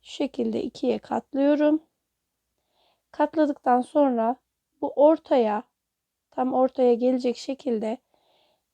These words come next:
bir gül de buraya yapıyorum. Oldu, üçüncü gül hazır. Şimdi bu ikiye katladığım yazmayı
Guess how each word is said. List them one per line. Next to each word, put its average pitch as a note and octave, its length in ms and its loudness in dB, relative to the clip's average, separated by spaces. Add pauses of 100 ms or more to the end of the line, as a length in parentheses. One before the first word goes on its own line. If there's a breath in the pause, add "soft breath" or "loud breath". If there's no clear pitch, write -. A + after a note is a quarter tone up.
(160)
bir F#4+ 120 6
gül C#4 220 2
de D#4 140 4
buraya A#3 280 4
yapıyorum. - 500 -16 (2250)
Oldu, C#4+ 400 6
üçüncü B3 400 -4
gül C4 220 -4
hazır. G#3 880 -6 (960 soft breath)
Şimdi C4+ 260 -2
bu C#4+ 80 -2
ikiye D4 300 2
katladığım C#4+ 680 2
yazmayı C4 680 2